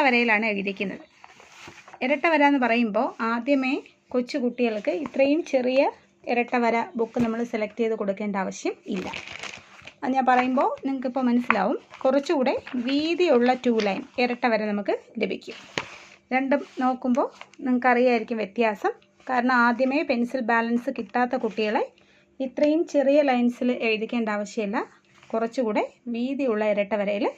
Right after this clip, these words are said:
എഴുതിക്കാം. ഇത് യുണിക്കിൻ്റെ ബുക്കാണ്. സാമാന്യം ടു ലൈൻ, നല്ല വീതിയുള്ള ടു ലൈനാണ്. മറ്റ് ടു ലൈൻ ബുക്കുകളെ അപേക്ഷിച്ച്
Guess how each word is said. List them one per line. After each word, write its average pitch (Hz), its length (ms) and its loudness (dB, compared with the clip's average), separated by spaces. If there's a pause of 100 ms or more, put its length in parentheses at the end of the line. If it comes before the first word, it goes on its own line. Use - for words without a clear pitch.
(120)
എഴുതിക്കാം. - 400 -8 (180)
ഇത് 240 140 -2 (2000)
യുണിക്കിൻ്റെ 302 480 0 (300)
ബുക്കാണ്. - 400 -4 (920)
സാമാന്യം 269 520 2 (460)
ടു 269 100 0 (140)
ലൈൻ, 262 160 4 (160)
നല്ല 247 180 2 (140)
വീതിയുള്ള 262 460 2 (100)
ടു 220 60 2 (100)
ലൈനാണ്. 196 360 0 (800)
മറ്റ് 254 260 0 (200)
ടു 285 60 4 (120)
ലൈൻ 285 160 6 (100)
ബുക്കുകളെ 262 420 4
അപേക്ഷിച്ച് 247 420 0